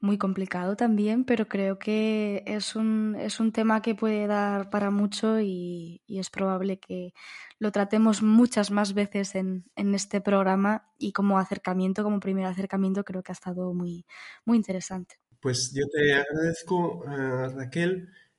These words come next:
Speaker 2: eh, la amabilidad que has tenido invitándome. Espero que, eh,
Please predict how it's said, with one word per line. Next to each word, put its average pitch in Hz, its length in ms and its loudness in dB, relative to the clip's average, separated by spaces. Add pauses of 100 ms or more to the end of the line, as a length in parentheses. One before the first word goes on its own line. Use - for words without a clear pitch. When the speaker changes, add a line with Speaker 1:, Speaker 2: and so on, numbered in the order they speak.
(160)
Speaker 2:
eh, 127 480 2
la 120 120 2
amabilidad 139 560 0
que 151 80 -6
has 143 100 -4
tenido 143 320 0
invitándome. 165 840 0 (240)
Espero 131 400 0
que, 127 180 0
eh, 120 60 0